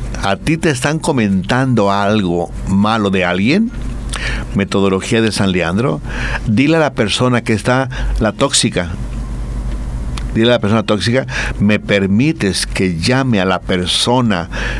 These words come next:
de la cual tú estás hablando?". Esa es la metodología de San Leandro.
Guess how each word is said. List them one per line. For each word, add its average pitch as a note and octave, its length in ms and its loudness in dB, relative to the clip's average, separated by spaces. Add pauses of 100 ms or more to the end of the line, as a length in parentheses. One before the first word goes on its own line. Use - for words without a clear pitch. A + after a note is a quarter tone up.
(140)
de G2 140 2
la F#2 100 2
cual A2 320 0
tú A#2+ 160 -2
estás G#2 260 0
hablando?". D#3+ 480 0 (1700)
Esa G2 200 -2
es B2 60 4
la A2 60 2
metodología F#2+ 420 2
de G2+ 100 2
San F#2 160 0
Leandro. E2+ 300 -2